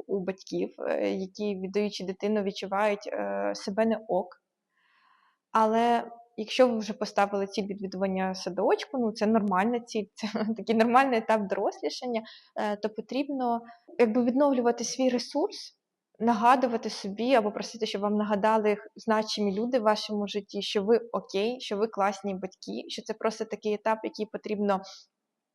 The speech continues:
перечекати. І другий важливий етап в такій складній адаптації — це все-таки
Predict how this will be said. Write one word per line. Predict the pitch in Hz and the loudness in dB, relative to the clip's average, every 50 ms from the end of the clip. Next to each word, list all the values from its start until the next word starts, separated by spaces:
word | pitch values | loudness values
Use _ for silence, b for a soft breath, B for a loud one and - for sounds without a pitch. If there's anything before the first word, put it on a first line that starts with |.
| _ _ _ _ | _ _ _ _
перечекати. | 262 240 220 220 - - - - 233 247 320 370 - 320 302 B B B B B B _ | 2 2 2 2 0 -4 -4 -2 0 0 0 0 0 -4 -8 B B B B B B _
І | - 240 240 | -2 0 0
другий | 208 196 240 277 392 370 359 330 | 0 2 2 0 0 0 0 -2
важливий | 311 285 277 277 262 269 262 254 | -2 -2 -2 0 -2 0 0 0
етап | 247 247 240 247 247 - - | -2 0 -2 -4 -4 -6 -12
в | 214 - | -16 -16
такій | - 226 - 226 | -16 -10 -10 -10
складній | 226 - 226 220 220 220 | -6 -4 -4 -2 -2 -2
адаптації — | 208 214 214 - 202 214 208 - 196 | -2 -4 -4 -2 -2 -2 -2 -4 -10
це | - | -6
все-таки | - 220 226 226 233 - 233 226 | -4 -4 -4 -4 -4 -2 -2 -2